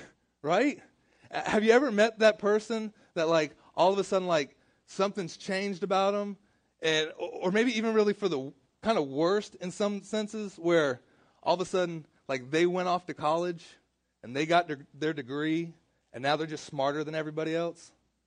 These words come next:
And they let you know that they're smarter than everybody else. Like, you know, or, like, they were broke,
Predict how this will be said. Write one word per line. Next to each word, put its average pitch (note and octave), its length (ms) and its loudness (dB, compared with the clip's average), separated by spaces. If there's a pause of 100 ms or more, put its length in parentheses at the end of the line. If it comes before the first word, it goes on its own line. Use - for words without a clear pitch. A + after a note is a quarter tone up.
(200)
And D3 80 -6
they E3 80 4
let E3+ 220 2
you F#3 80 -6
know D#3 200 0
that E3 140 -2
they're E3 100 -2
smarter E3 340 -2
than E3 120 -8
everybody E3 400 -4
else. F3 380 -6 (440)
Like, D#3 160 -2
you F3+ 60 0
know, F#3+ 180 4 (120)
or, E3 100 0
like, E3+ 160 4
they G3 140 4
were F#3 100 4
broke, D#3 500 2